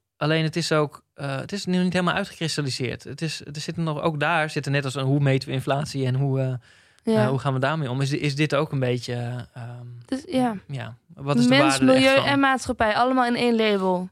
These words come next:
Speaker 1: Ja.
Speaker 2: Wat nou als ik de mens iets minder belangrijk vind? Hè? Ik roep maar wat.
Speaker 1: Ja, en er zit bijvoorbeeld, dat is een, een voorbeeldje, A S R bijvoorbeeld, die scoort op alles bijna maximaal. En op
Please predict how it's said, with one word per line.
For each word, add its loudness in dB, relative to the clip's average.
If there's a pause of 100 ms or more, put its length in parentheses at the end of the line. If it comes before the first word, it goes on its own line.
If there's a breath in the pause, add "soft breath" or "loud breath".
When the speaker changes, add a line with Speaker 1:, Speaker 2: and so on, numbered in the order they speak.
Speaker 1:
Ja. -4 (160)
Speaker 2:
Wat 2
nou 4
als 2
ik -2 (180)
de 0
mens 4
iets -4
minder 2
belangrijk 2
vind? -2
Hè? 4
Ik -4
roep -2
maar 2
wat. 2 (340 soft breath)
Speaker 1:
Ja, 0
en -2
er 2
zit 2
bijvoorbeeld, 2
dat 4
is -6
een, 0
een -2
voorbeeldje, 0
A 2
S -2
R 2
bijvoorbeeld, -6
die -4
scoort -2 (400)
op -4 (200)
alles 0
bijna -2
maximaal. 0 (280)
En -2
op -2